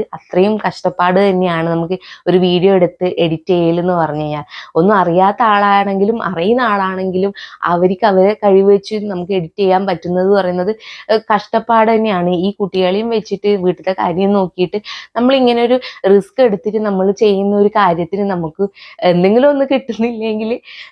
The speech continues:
അത് വലിയ വിഷമം തന്നെയാണ്. അപ്പൊ ഞാനിപ്പോ ഹസ്ബൻഡിനോട് പറയും, "എന്തിനാ വെറുതെ ഞാൻ നിർത്തിയത്, എന്നെ കൊണ്ടാവൂല, എന്തിനാ?"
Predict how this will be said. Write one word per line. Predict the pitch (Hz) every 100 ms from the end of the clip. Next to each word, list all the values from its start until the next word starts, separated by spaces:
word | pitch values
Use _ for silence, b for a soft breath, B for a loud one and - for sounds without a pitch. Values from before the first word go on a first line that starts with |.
| -
അത് | 226 226 247
വലിയ | 233 220
വിഷമം | 220 202 - 190 190
തന്നെയാണ്. | 202 196 196 175 160 180
അപ്പൊ | 170 - 180
ഞാനിപ്പോ | 175 165 185 202
ഹസ്ബൻഡിനോട് | 180 160 165 175 180
പറയും, | 180 170 160 B B
"എന്തിനാ | 165 165 175 185
വെറുതെ | 180 165 170
ഞാൻ | 170 170
നിർത്തിയത്, | 160 147 - 165 160 165 -
എന്നെ | 165 160
കൊണ്ടാവൂല, | 160 160 160 151 156 156 156
എന്തിനാ?" | 156 156 156